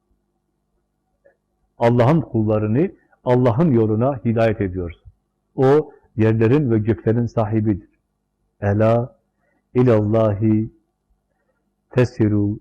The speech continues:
umur. Dikkat edin, aklınızı kullanın. Düşünün, bunu anlayın, anlamaya çalışın.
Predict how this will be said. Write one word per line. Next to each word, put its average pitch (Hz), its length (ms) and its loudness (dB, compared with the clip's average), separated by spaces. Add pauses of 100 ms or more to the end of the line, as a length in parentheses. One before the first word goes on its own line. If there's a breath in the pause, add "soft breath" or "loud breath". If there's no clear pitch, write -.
umur. 95 420 -6 (3250)
Dikkat 135 380 0
edin, 120 380 -2 (280)
aklınızı 135 500 0
kullanın. 131 540 0 (1600)
Düşünün, 117 600 0
bunu 131 280 2
anlayın, 123 460 0
anlamaya 117 520 2
çalışın. 95 520 -8